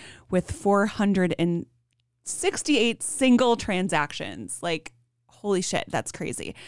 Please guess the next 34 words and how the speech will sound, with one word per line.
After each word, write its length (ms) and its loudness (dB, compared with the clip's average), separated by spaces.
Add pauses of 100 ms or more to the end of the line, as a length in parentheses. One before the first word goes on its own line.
(360)
Hashtag 480 0
goals, 360 2
right? 280 0 (340)
Um, 400 4
so 320 4
if 220 0
you 200 6
guys 320 4
are 160 4
looking 440 2
for 420 6
a 80 2
residential 640 2
lender, 720 2
Chris 300 -2
Kemp's 320 -2
your 80 -2
guy. 340 4
He's 160 0
with 220 -2
Flagstar 420 0
Bank. 300 2
He 140 -2
is 120 0
in 80 2
the 80 0
Metro 460 0
Detroit 400 -2
area, 500 4
but 240 0
can 180 -4
do 260 4
a 100 0
loan 340 2